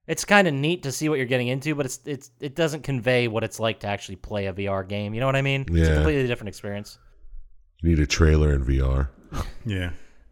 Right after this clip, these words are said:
Speaker 1: Uh, the only other real piece of news, well, there's two technically, but, uh, Doom Eternal is releasing an expansion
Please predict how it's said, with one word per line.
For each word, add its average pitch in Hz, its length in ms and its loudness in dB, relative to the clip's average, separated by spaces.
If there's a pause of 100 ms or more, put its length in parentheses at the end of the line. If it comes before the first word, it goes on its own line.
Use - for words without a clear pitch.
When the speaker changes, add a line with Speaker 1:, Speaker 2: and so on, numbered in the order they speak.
(120)
Speaker 1:
Uh, 135 200 2
the 139 160 4
only 185 180 8
other 185 440 8
real 185 360 4
piece 160 280 0
of 139 80 -2
news, 135 400 -2
well, 147 200 4
there's 123 180 -4
two 123 180 -4
technically, 113 380 -6 (320)
but, 147 180 6
uh, 147 160 8
Doom 185 320 2
Eternal 226 680 4
is 135 240 -2
releasing 135 560 -4
an 123 120 -2
expansion 120 720 -6